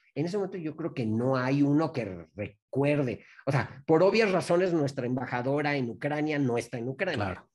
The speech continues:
Speaker 2: claro.
Speaker 1: Este, eh, pero no fue porque se haya retirado como en este con-, en este término a la embajadora,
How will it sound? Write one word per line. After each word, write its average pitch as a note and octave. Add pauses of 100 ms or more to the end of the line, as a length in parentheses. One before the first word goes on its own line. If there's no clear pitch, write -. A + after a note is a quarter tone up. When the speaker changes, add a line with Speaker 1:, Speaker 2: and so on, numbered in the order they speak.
(160)
Speaker 2:
claro. G2
Speaker 1:
Este, G#2+ (760)
eh, - (180)
pero B2
no C3
fue C3
porque F#2+ (140)
se -
haya A#2
retirado C3
como G#2
en G#2
este A#2+
con-, G#2
en A#2+
este A#2+
término C3 (340)
a G2+
la G2
embajadora, G#2